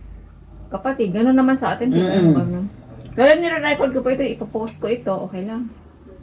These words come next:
Speaker 2: Mm, sige, ikaw.
Speaker 1: But at least, ah, may, may alam namin, alam ko, alam namin, alam ko yung,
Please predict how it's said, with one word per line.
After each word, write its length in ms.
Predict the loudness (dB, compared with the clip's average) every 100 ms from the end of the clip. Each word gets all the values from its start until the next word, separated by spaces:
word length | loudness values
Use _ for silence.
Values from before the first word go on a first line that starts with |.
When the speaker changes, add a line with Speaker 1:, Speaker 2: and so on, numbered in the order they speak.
| -12
Speaker 2:
Mm, 320 | -6 -6 -6
sige, 240 | -8 -4 -4 -4
ikaw. 260 | -4 -4 -4 -6 -12 -14 -6
Speaker 1:
But 240 | 0 2 0
at 40 |
least, 360 | -2 -4 -4 -8
ah, 100 | -4
may, 300 | -2 -2 -6 -8
may 240 | -4 -2
alam 240 | -2 -2 -2
namin, 300 | -2 -4 -4
alam 300 | -6 -4 -2 -4 -4
ko, 320 | 0 2 2
alam 320 | 0 0 0
namin, 760 | 0 0 -2 -2 -4 -6 -8 -8
alam 320 | -2 2 2 0
ko 100 | 0
yung, 400 | 2 0 -2